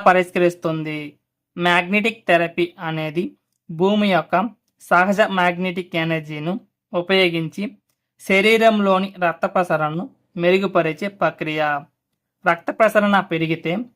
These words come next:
ఆక్సిజన్ సరఫరా మెరుగవుతుంది, ఇన్ఫ్లమేషన్ తగ్గుతుంది. Magnetic effect on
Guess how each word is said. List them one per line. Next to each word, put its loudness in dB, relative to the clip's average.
ఆక్సిజన్ -2
సరఫరా 0
మెరుగవుతుంది, 2
ఇన్ఫ్లమేషన్ 2
తగ్గుతుంది. 0
Magnetic -2
effect 2
on 4